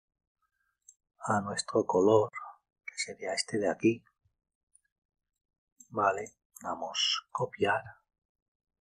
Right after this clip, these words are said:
Venimos aquí al color frontal, pegamos, ¿vale? Nos aseguramos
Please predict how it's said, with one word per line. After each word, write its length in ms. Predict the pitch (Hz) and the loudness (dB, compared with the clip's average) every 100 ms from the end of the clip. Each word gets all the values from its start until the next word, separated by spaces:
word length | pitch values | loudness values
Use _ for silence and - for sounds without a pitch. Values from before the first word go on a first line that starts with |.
| - - _ _ _ _ _ _ _ _ _ _ _ _ _ _ _ _ _ | -20 -20 _ _ _ _ _ _ _ _ _ _ _ _ _ _ _ _ _
Venimos 500 | - 101 87 82 - | 2 2 2 -2 2
aquí 260 | 90 - 90 | 0 2 0
al 200 | 82 80 | 0 -2
color 360 | - 98 92 - | 0 4 4 2
frontal, 540 | 139 120 - 101 113 - - - - - _ _ _ _ _ | 0 0 2 2 2 -2 -10 -12 -14 -20 _ _ _ _ _
pegamos, 800 | 135 107 92 107 135 143 - - - _ _ _ _ _ | 2 4 4 2 -2 -2 -4 -8 -18 _ _ _ _ _
¿vale? 240 | - 107 101 | -8 -4 -2
Nos 180 | - | -2
aseguramos 880 | 90 - 92 95 104 104 - - - | 0 0 0 2 2 2 -2 -6 -14